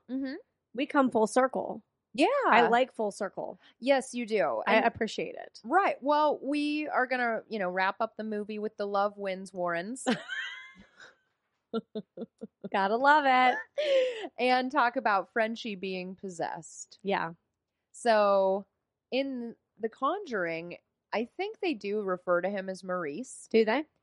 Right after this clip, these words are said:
Speaker 1: And in this movie, they added a line that wasn't in The Conjuring, and he was like, his friends call him Frenchie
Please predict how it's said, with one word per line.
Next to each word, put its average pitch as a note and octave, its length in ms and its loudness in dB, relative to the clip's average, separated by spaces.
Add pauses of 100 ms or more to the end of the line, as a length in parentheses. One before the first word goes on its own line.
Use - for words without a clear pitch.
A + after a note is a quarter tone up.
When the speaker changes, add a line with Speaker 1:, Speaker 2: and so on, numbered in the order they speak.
(400)
Speaker 1:
And G#3+ 280 -2
in G#3 340 0
this C4+ 240 -4
movie, F#3+ 680 -2
they F#3+ 220 2
added F3+ 420 2
a E3 60 2
line D#3+ 400 -2
that B2+ 140 -6
wasn't F#3 360 0
in E3+ 140 -8
The D#3+ 80 -10
Conjuring, D#3 760 -6
and E3+ 140 -8
he F#3 120 -6
was F3 140 -6
like, E3+ 160 -2
his G3 160 -8
friends F3+ 260 -4
call E3+ 220 -2
him D3+ 160 -10
Frenchie D3 600 -6